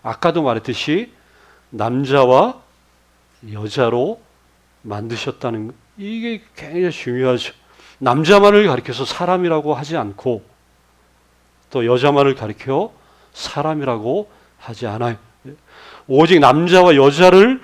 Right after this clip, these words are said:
함께 가리킬 때 그걸 사람이라고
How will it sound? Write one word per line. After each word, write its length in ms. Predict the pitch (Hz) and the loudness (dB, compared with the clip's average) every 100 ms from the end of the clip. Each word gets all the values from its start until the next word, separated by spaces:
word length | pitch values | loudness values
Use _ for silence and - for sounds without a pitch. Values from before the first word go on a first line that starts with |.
| - | -14
함께 600 | - - 247 247 - 233 | -10 -4 -4 -4 -2 -2
가리킬 480 | - 131 127 135 135 | 0 -4 -4 -8 -6
때 300 | 160 190 262 _ _ _ _ | 0 0 -2 _ _ _ _
그걸 720 | - 127 _ _ - 131 139 | -12 -12 _ _ -6 -4 -4
사람이라고 920 | - - 147 147 123 110 110 196 233 | -8 -4 -4 -4 -4 -4 -4 -4 -6